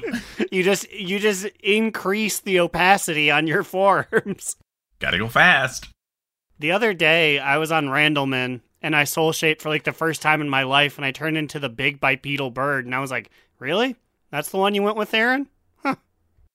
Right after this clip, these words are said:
Speaker 2: Wait, you, you picked that one? The, the crane?
Speaker 1: I guess. Uh, no, it's not even the crane. It looks like a, it's like a raptor bird. It almost looks like the hot Arakoa,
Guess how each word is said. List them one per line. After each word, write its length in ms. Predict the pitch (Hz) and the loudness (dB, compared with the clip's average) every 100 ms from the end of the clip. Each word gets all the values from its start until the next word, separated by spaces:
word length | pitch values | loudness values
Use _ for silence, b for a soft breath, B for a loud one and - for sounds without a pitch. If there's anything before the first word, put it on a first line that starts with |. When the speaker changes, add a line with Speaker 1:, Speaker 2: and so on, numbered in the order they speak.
| - | -6
Speaker 2:
Wait, 160 | - - | -2 -2
you, 280 | 104 101 117 | -2 -2 -2
you 300 | - 120 127 127 | -2 4 4 4
picked 320 | - 117 - | 2 0 0
that 260 | 87 92 92 | 2 2 0
one? 220 | 120 90 | -4 -6
The, 140 | - - | -10 -12
the 80 | - | -12
crane? 440 | - - 87 92 139 | -10 -4 -2 0 2
Speaker 1:
I 100 | 175 | 2
guess. 760 | 170 165 262 247 185 190 - - | 6 10 10 10 6 2 -8 -8
Uh, 320 | 175 165 165 | -10 -8 -6
no, 180 | 180 208 | 2 2
it's 120 | 196 | 2
not 180 | 214 285 | 4 4
even 140 | 302 202 | 2 -4
the 60 | |
crane. 480 | 143 - 196 277 185 | -4 -2 0 0 -2
It 100 | 165 | -2
looks 220 | 214 - | -6 -4
like 180 | 220 190 | -6 -2
a, 320 | 180 175 143 127 _ _ b b b b b _ | 0 0 -2 -6 _ _ b b b b b _
it's 180 | - - | -20 -10
like 160 | 147 139 | -6 -4
a 100 | 123 | -4
raptor 720 | 117 147 180 - 240 247 254 226 _ 262 | 2 4 4 2 2 4 2 -6 _ -6
bird. 760 | 160 226 247 277 285 277 269 208 _ _ - | 2 6 8 6 2 0 -4 -8 _ _ -6
It 120 | 156 | 0
almost 360 | 214 233 226 | 2 0 -2
looks 220 | 214 190 196 | -6 -6 -2
like 320 | 185 180 - _ _ | -2 -2 -8 _ _
the 240 | 151 156 143 | -6 -2 -2
hot 400 | 147 156 180 - - | 0 0 0 -4 -6
Arakoa, 800 | 170 190 196 196 208 220 226 | -2 -2 0 0 2 2 -2